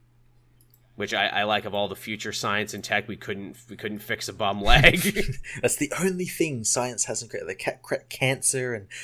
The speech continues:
Speaker 2: cured aids and all that, but y-, y-, you get a sore knee, you, you, you're stuffed. You know.
Speaker 1: The, the, the, the legs, man. You know, we just, we just got nothing to deal with the <laughs> legs. Uh,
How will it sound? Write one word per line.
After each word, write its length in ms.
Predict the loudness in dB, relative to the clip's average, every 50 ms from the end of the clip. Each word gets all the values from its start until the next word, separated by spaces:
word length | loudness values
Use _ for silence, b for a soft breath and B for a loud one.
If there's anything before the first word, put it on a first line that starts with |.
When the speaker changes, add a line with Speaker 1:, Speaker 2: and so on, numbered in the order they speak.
| B B B
Speaker 2:
cured 300 | -8 -4 0 2 2 2 2
aids 500 | 2 2 2 2 0 0 -2 -4 -6 -8
and 100 | -8 -8
all 120 | -8 -6 -2
that, 180 | -2 -2 0
but 220 | 0 0 0 -2 -4
y-, 100 | -12 -20 -20 -20 -18 -18
y-, 100 | -18 -18 -16
you 120 | -14 -6 0
get 120 | 0 2
a 60 | 4 4
sore 260 | 4 4 4 4 2
knee, 240 | 2 0 0 0 0
you, 320 | -2 -2 -6 -8 -8 -10
you, 200 | -10 -12 -14 -14 -14 -8
you're 120 | -4 -2 -2
stuffed. 580 | -2 0 2 2 2 2 0 -2 -8 -20 -20 -20 _ _ -20
You 80 | -18 -16
know. 140 | -16 -16 -18 -18 _ b b b b b b b b b b
Speaker 1:
The, 120 | -8 -8
the, 180 | -6 -8 -10 -10 -12 -12 -8
the, 120 | -6 -6 -6 -4
the 140 | -4 -2
legs, 400 | 2 4 4 6 4 4 0 -4
man. 440 | -2 0 2 2 4 4 2 0 0
You 80 | -2 -2
know, 160 | -2 -2 -2
we 100 | -2 -4
just, 220 | -4 -6 -8 -8 -10
we 60 | -12
just 180 | -12 -10 -6 -4
got 160 | -4 -4 -4
nothing 360 | -2 -2 -2 -2 -2 -4 -6
to 80 | -6 -6
deal 240 | -6 -2 -2 -2 -2
with 120 | -2 -4
the 80 | -6 -6
<laughs> 0 |
legs. 460 | -4 -2 0 0 -2 -2 -6 -8 -10
Uh, 200 | -8 -6 -8